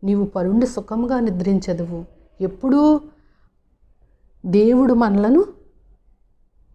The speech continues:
నడిపిస్తూ ఉన్నప్పుడు, దేవుడు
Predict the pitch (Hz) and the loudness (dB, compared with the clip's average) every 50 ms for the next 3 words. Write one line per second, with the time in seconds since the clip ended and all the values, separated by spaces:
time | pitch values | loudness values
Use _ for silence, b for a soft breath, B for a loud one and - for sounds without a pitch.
0 | _ _ _ _ _ _ _ _ _ _ _ _ _ _ _ _ _ _ 196 202 | _ _ _ _ _ _ _ _ _ _ _ _ _ _ _ _ _ _ -4 0
1 | 220 226 220 - 302 262 - - - 214 190 180 175 165 - - 170 170 - _ | 0 0 2 2 0 0 0 -2 -4 -2 0 0 -2 -2 -4 -8 -12 -16 -16 _
2 | _ _ _ - 170 170 202 208 233 233 247 220 220 208 202 208 | _ _ _ -8 -2 0 2 2 2 2 2 2 2 2 0 -2